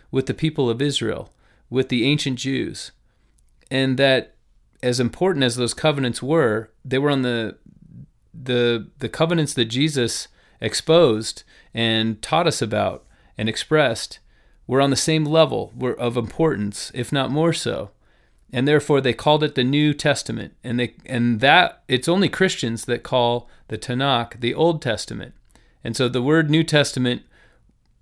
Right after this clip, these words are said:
was in contrast to the Old Testament. And Jesus even said, you know, "You've heard it, you've heard that it is said by them of olden time, uh, 'Do not kill,' but I say this," right? That's an example of,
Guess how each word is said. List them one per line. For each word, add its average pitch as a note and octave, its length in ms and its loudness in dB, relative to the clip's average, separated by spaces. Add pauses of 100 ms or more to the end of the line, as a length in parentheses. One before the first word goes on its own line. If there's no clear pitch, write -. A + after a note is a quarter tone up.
(140)
was A#2+ 460 0
in B2+ 160 0
contrast C3 640 0
to B2 80 0
the A2+ 160 -4
Old A#2+ 260 2
Testament. G#2 520 -6 (160)
And A2+ 200 -4
Jesus C3+ 320 -2
even A#2 240 -2
said, A2 300 0
you G#2+ 120 -4
know, G#2+ 140 -2
"You've A2 200 -6
heard C3 200 0
it, B2+ 120 -8 (200)
you've A2+ 200 -4
heard D#3+ 200 4
that C#3+ 160 2
it A#2+ 140 0
is G#2+ 80 -6
said B2 240 -2
by G#2+ 100 0
them A#2+ 240 -2
of A2 80 -4
olden B2 300 -2
time, G2+ 380 -6 (420)
uh, G2 440 -2 (280)
'Do B2+ 120 -2
not B2+ 220 2
kill,' D3+ 400 2
but A2 180 -2
I B2 140 4
say A2+ 320 2
this," A#2+ 380 0
right? A2 260 -2 (880)
That's B2+ 180 -6
an B2+ 100 0
example B2 680 0
of, G#2+ 360 -2